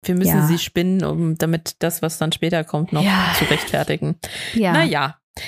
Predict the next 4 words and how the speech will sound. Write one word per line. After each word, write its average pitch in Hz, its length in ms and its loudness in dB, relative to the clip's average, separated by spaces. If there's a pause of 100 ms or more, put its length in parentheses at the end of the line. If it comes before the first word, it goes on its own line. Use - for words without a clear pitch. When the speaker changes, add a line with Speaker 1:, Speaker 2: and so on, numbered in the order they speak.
(180)
Speaker 1:
Carrie 262 520 0
wollte 202 340 0
eigentlich, 208 840 -2 (120)
ja, 175 540 0